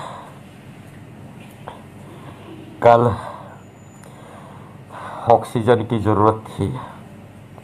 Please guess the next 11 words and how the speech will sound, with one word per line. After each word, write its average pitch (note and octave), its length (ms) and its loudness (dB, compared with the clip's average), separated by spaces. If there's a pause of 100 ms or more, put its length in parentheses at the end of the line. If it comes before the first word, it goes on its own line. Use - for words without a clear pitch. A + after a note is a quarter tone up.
(1300)
मैनेज G#2 420 2
कर F#2+ 240 4
लिया। E2+ 280 -2 (2750)
एक G#2 240 -2
बार G#2 280 8
हॉस्पिटल G#2+ 640 4
में G#2 240 4
भी G#2+ 100 4 (720)
भर्ती G2 420 2
कराया G2 420 2
गया। F#2 280 0